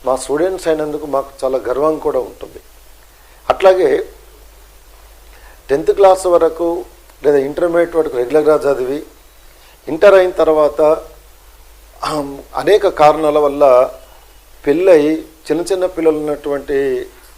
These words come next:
ఒక మహిళ తాను డిస్టెన్స్ ఎడ్యుకేషన్లో డిగ్రీ పూర్తి చేసి వా-, ఆమె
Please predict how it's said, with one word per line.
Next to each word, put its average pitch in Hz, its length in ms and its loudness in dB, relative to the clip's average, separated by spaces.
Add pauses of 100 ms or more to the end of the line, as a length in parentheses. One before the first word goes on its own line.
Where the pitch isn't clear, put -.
(120)
ఒక 127 140 -6
మహిళ 131 560 2 (760)
తాను 143 160 2
డిస్టెన్స్ 185 500 0
ఎడ్యుకేషన్లో 151 680 -4
డిగ్రీ 139 340 -4
పూర్తి 143 380 -8
చేసి 135 380 -8 (1000)
వా-, 143 200 6
ఆమె 147 520 0